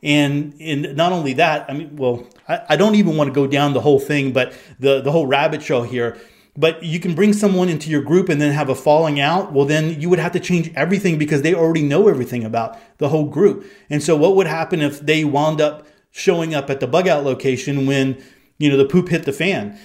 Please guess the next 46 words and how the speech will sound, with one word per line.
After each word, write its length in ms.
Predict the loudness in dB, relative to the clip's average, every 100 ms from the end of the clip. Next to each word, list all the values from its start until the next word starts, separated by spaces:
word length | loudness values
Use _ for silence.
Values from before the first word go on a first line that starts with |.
| -4
And 160 | -2 2
maybe 500 | 0 0 -2 -4 -10 _ _
two 200 | 2 2
or 20 |
three 240 | 2 2 2
other 160 | 2
members 400 | 0 0 0 0
could 240 | 0 -2 0
make 240 | -2 -2
it, 100 | -4
but 140 | -4
they 160 | -2 0
make 240 | 0 0
it, 100 | -2
but 140 | -2 -2
they 140 | -2
weren't 260 | 0 -4 -4
really 300 | -2 0 0
in 80 | 0
the 80 |
group. 400 | 0 0 0 -2 -16 -20 -12 -6
And 140 | 0
so, 100 | 2
I 40 |
mean, 180 | 2 2
you 80 | 2
have 240 | 0 0
all 200 | 0 2
of 60 | 2
these 220 | 0 -2
things 340 | -2 0 0 -2
there. 240 | -6 -10 _ _ 2
The 120 | 4
real 300 | 4 2 0
community, 720 | -2 0 0 2 2 2 0
the 140 | 0 2
real 180 | 2 0
connections 600 | -2 -2 -2 -2 -2 -2
that 160 | -2
you 80 | -6
should 200 | -6 -6
be 100 | -4
making 440 | -2 -2 -4 -4 0
are 120 | 0
those 280 | 4 2 2
people 500 | -2 -2 2 0